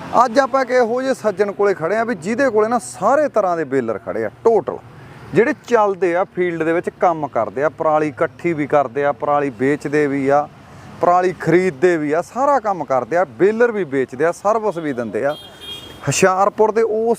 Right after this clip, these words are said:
ਚਿਹਰੇ ਕੋਲੇ ਆ ਆਪਾਂ, ਰਾਣੇ ਬਾਈ ਕੋਲੇ, ਜਿਨ੍ਹਾਂ ਨੂੰ ਸਾਰੇ ਜਾਣਦੇ ਆ, ਬੇਲਰਾਂ ਵਾਲੇ ਖਾਸ ਤੌਰ ਤੇ ਸਾਰੇ ਜਾਣਦੇ ਆ ਰਾਣੇ ਬਾਈ ਨੂੰ। ਰਾਣੇ ਬਾਈ ਤੋਂ ਅੱਜ ਆਪਾਂ ਇੱਕ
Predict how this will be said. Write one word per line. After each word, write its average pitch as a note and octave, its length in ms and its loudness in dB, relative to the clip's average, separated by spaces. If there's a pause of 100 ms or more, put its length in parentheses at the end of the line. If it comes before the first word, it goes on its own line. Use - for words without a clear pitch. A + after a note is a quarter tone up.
ਚਿਹਰੇ A#3 280 2
ਕੋਲੇ E3+ 260 -2
ਆ B2 60 -4
ਆਪਾਂ, F3 380 -6
ਰਾਣੇ B2+ 400 -2
ਬਾਈ C3+ 260 0
ਕੋਲੇ, D#3 320 -2 (500)
ਜਿਨ੍ਹਾਂ F#3 220 4
ਨੂੰ G3+ 100 0
ਸਾਰੇ G3 420 2
ਜਾਣਦੇ A2+ 440 -4
ਆ, E3+ 100 2 (180)
ਬੇਲਰਾਂ A3 480 2
ਵਾਲੇ A#3 140 0
ਖਾਸ D#3 340 -4
ਤੌਰ C3+ 240 -4
ਤੇ C3 140 -6
ਸਾਰੇ A#2 380 -2
ਜਾਣਦੇ F2+ 360 -6
ਆ A2+ 80 0
ਰਾਣੇ B2 220 0
ਬਾਈ D3+ 220 2
ਨੂੰ। F3+ 220 -4 (480)
ਰਾਣੇ G3 320 2
ਬਾਈ F#3 240 2
ਤੋਂ G3+ 240 2
ਅੱਜ F3+ 160 -4
ਆਪਾਂ F#3+ 280 0
ਇੱਕ F#3+ 200 -6